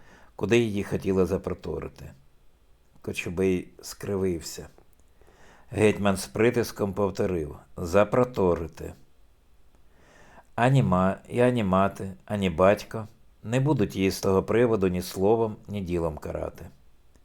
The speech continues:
Як панночки такого роду і характеру пристало, вона дістане свою власну прислугу, своє окреме мешкання,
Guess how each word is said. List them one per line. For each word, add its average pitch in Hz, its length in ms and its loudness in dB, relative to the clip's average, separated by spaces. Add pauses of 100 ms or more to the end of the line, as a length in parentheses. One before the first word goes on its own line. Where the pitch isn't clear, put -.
(680)
Як 113 280 2
панночки 143 520 2
такого 117 460 4
роду 107 300 4
і 90 60 2
характеру 104 560 0
пристало, 101 680 -2 (640)
вона 113 280 4
дістане 135 480 2
свою 110 300 2
власну 101 380 2
прислугу, 90 760 -6 (420)
своє 120 480 2
окреме 95 360 2
мешкання, 117 760 -4